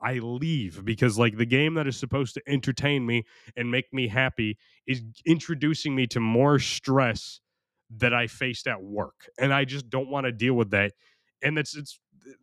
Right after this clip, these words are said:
these people ruin these fucking games. If you're getting mad, dude, shut the game off and do yoga or something. Read a book.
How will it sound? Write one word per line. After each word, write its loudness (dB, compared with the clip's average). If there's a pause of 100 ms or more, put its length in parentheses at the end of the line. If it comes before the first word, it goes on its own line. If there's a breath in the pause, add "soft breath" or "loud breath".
(140)
these 4
people 2
ruin -4
these -6
fucking 0
games. 2
If -12
you're -2
getting 0
mad, 2
dude, -2
shut -2
the -2
game 0
off -2
and -12
do -6
yoga 0
or 2
something. -4
Read 4
a 4
book. 0